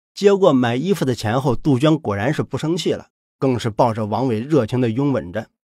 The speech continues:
当晚更是留在了他的宿舍里打扑克，度过了激情而甜蜜的一夜。第二天回到厂里，王伟也有些胆战心惊了，毕竟这是犯法的事情。但随着时间的推移，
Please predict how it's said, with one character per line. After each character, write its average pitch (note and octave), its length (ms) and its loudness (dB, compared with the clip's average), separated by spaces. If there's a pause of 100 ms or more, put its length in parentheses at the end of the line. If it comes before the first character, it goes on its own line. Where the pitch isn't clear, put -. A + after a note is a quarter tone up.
(500)
当 F3+ 180 4
晚 A#2+ 180 0
更 D3+ 200 2
是 B2+ 120 2
留 A#2+ 200 0
在 D3 100 2
了 A#2 120 -2
他 C#3 100 -2
的 C#3 100 0
宿 B2 260 -4
舍 A#2 120 0
里 B2+ 100 0
打 - 180 -10
扑 A#2+ 160 -6
克， C#3+ 180 -4 (580)
度 F3 220 2
过 D3 140 4
了 A#2 100 2
激 E3 340 -4
情 C3 260 -6 (100)
而 A#2+ 160 -6
甜 - 280 -4
蜜 A#2+ 160 0
的 G2+ 60 -2
一 G2+ 200 -8
夜。 D3+ 160 -6 (1300)
第 E3+ 120 0
二 D#3+ 140 2
天 F3 180 2
回 E3 140 -4
到 E3 160 2
厂 C3+ 300 0
里， A2+ 220 -2 (220)
王 B2 320 0
伟 G#2+ 140 0
也 B2 200 -2
有 A2+ 140 -2
些 A#2 140 -4
胆 G2+ 200 -8
战 G#2 160 -8
心 A#2 200 -4
惊 A2+ 160 -6
了， A2+ 120 -12 (680)
毕 C#3+ 180 0
竟 B2+ 200 0
这 A#2+ 100 0
是 A2 140 -4
犯 G#2+ 280 -2
法 E2+ 220 -6
的 A2 100 -6
事 A2 220 -2
情。 - 160 -12 (720)
但 F#3 180 4
随 E3+ 220 4
着 F3+ 140 4
时 D3+ 180 -2
间 F3 160 4
的 D3+ 80 0
推 F3+ 240 0
移， B2+ 320 0